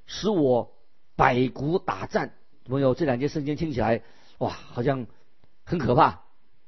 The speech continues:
好像这个异象好像发生在晚上，在黑暗之中。接下来我们看十五、十六节，我们看认为说，哎，以利法是不是要说一些吓人的话？我们看十五、十六节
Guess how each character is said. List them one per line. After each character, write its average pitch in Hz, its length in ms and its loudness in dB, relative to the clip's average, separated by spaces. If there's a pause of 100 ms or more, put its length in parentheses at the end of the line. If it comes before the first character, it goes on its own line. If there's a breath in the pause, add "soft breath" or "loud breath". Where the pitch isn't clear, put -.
好 - 120 -6
像 147 280 2
这 196 120 2
个 175 80 0
异 175 140 -2
象 147 160 6
好 123 60 4
像 147 120 2
发 156 160 2
生 156 120 -2
在 147 80 4
晚 113 220 0
上， 135 220 0 (140)
在 135 140 2
黑 165 160 4
暗 151 160 4
之 143 120 -4
中。 156 220 4 (340)
接 175 140 4
下 156 120 6
来 135 300 6 (600)
我 135 100 0
们 143 80 -2
看 139 280 4 (640)
十 - 220 -4
五、 139 140 0
十 160 160 -2
六 160 140 6
节， 117 360 -2 (440)
我 123 80 -2
们 135 100 -2
看 147 200 2
认 165 100 6
为 147 100 4
说， 151 140 6
哎， 180 220 6 (440)
以 143 140 0
利 175 100 6
法 120 220 6
是 156 120 -4
不 147 80 0
是 147 60 6
要 143 280 10
说 165 180 8
一 143 40 6
些 151 120 8
吓 160 240 8
人 127 140 4
的 143 80 2
话？ 135 300 6 (560)
我 117 60 -2
们 131 60 2
看 139 180 4
十 - 220 -2
五、 139 160 2
十 147 160 -2
六 156 140 4
节 123 320 0